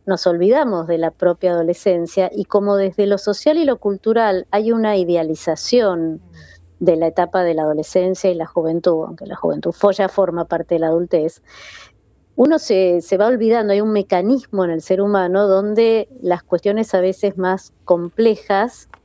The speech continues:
Speaker 1: se van como, como perdiendo el registro, ¿no?
Speaker 2: Hmm.
Speaker 1: Pero uno se olvida que cuando era adolescente se miraba al espejo y no, y no se reconocía, nada le gustaba,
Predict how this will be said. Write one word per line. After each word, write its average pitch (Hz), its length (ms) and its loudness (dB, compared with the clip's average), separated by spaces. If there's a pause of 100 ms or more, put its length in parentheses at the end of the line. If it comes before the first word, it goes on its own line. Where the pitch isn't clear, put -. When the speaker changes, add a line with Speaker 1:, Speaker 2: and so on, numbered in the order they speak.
(160)
Speaker 1:
se 175 200 2
van 190 220 0
como, 170 640 -2
como 175 260 0
perdiendo 220 680 0
el 220 80 0
registro, 165 720 -4
¿no? 202 280 0 (460)
Speaker 2:
Hmm. 214 100 -14
Speaker 1:
Pero 180 120 2
uno 254 120 2
se 247 140 0
olvida 190 440 2
que 180 420 0
cuando 165 260 -2
era 175 120 2
adolescente 190 1000 0 (280)
se - 180 0
miraba 175 300 2
al 165 100 -2
espejo 185 640 0
y 160 140 -4
no, 165 540 -4
y 170 100 0
no 175 120 0
se 185 120 0
reconocía, 175 960 0
nada 180 260 0
le 170 140 0
gustaba, 170 920 0